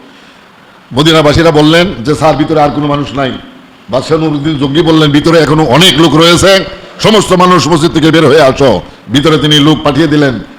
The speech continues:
বাহিনী পাঠিয়ে দিলেন, "দেখো ভিতরে আর কত মানুষ বাকি রইল বাইরে আসার।" যাইয়া তিনজনকে পাইল। ও তিনজনকে যখন পাকড়াও করতে গেল, মদিনাবাসী বলল, "স্যার, তাদেরকে মারবেন না, তাদেরকে ধরবেন না, তারা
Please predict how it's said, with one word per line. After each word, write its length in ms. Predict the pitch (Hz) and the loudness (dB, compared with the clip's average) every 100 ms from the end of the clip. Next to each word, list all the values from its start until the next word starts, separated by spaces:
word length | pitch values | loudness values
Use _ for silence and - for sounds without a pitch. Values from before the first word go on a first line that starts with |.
| - | -8
বাহিনী 340 | 117 151 175 | -2 0 0
পাঠিয়ে 240 | 170 156 160 | 0 0 0
দিলেন, 240 | 156 156 | 0 0
"দেখো 440 | 143 180 214 160 98 - - | 0 2 2 2 -2 -10 -4
ভিতরে 260 | 147 160 175 | -2 2 2
আর 180 | 160 - | 2 2
কত 180 | 226 | 2
মানুষ 400 | 202 196 214 175 - - - | 2 2 2 0 -6 -14 -4
বাকি 220 | 131 147 | -2 2
রইল 220 | 175 170 | 2 2
বাইরে 320 | 160 147 160 151 | 2 2 2 0
আসার।" 500 | 135 135 131 107 - - - 113 | -2 -2 -2 -4 -16 -20 -12 -2
যাইয়া 200 | 156 151 | 0 0
তিনজনকে 500 | 151 151 165 160 151 | 0 0 -2 0 0
পাইল। 260 | 139 127 123 98 - - - - | 2 2 2 0 -4 -18 -20 -8
ও 100 | - | -4
তিনজনকে 500 | 135 147 147 165 147 | 0 0 0 0 0
যখন 300 | 151 156 165 | 0 0 -2
পাকড়াও 360 | 156 147 - 175 | 0 -2 0 0
করতে 280 | 160 160 175 | 0 -2 0
গেল, 160 | 170 196 196 - - - - | 2 2 0 -6 -16 -20 -12
মদিনাবাসী 580 | 107 156 165 160 160 170 | -6 -2 0 0 0 0
বলল, 260 | 180 175 185 | 0 0 0
"স্যার, 260 | 185 170 - - - - - | 0 0 -2 -8 -20 -16 -6
তাদেরকে 380 | 170 175 170 | -4 -2 -2
মারবেন 340 | 160 156 143 160 | -2 -2 -2 -2
না, 140 | 165 | -2
তাদেরকে 320 | 165 151 143 | -2 -2 -2
ধরবেন 280 | 147 143 165 | -4 -4 -4
না, 180 | 170 180 | -4 -4
তারা 420 | 175 151 165 - | -2 -2 -2 -4